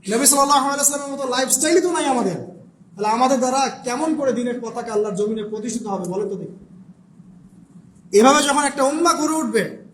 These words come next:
খুবই ডিফিকাল্ট এটা, কিন্তু অনেক বড় চ্যালেঞ্জ। আমি এটা একটা, এটাই সবচেয়ে বিগ টাস্ক এখন, যে এই আমরা যারা আছি, আমাদের ইয়াং তরুণ প্রজন্ম, আমাদের মা বোন, বাচ্চা কাচ্চা এবং আমাদের বৃদ্ধ, সবাই মিলে যখন এইভাবে মুভ করবে,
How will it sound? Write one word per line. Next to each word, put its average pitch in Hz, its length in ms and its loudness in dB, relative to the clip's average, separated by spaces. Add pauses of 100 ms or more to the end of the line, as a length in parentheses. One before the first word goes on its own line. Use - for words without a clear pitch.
(520)
খুবই 370 200 6
ডিফিকাল্ট 240 420 4
এটা, 165 140 -6
কিন্তু 151 240 -12 (520)
অনেক 185 280 -2
বড় 302 240 6
চ্যালেঞ্জ। 254 280 2
আমি 214 120 -4
এটা 226 100 -4
একটা, 196 340 -8 (140)
এটাই 220 220 0
সবচেয়ে 226 300 -2
বিগ 254 200 -2
টাস্ক 196 220 0
এখন, 156 220 -14 (600)
যে 170 100 -8
এই 214 320 2
আমরা 226 280 0
যারা 269 160 4
আছি, 285 300 0
আমাদের 226 280 -4
ইয়াং 240 200 -6 (160)
তরুণ 254 200 -4
প্রজন্ম, 277 380 -4
আমাদের 220 340 -6
মা 220 180 -6
বোন, 294 380 -2 (540)
বাচ্চা 262 240 2
কাচ্চা 269 320 -2
এবং 233 240 -2
আমাদের 220 260 -6
বৃদ্ধ, 196 600 -2
সবাই 269 460 2
মিলে 285 220 -2
যখন 269 240 0
এইভাবে 262 300 0
মুভ 294 180 0 (120)
করবে, 180 440 -4